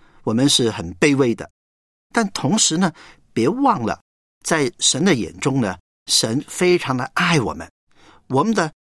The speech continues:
岗位，那个位置真的是很尊贵的，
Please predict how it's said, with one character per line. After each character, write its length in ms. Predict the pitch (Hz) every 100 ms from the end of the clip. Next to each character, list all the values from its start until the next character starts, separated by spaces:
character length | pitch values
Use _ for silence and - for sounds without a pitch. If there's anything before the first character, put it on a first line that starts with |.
| _
岗 220 | - 87
位， 220 | 123 214 127 _ _ _ _ -
那 120 | 269
个 80 | 214
位 240 | 262 175
置 240 | - 127 - _
真 160 | - 254
的 100 | 190
是 140 | 156
很 220 | 120 85
尊 320 | 92 226 202 202
贵 260 | 247 123
的， 160 | 95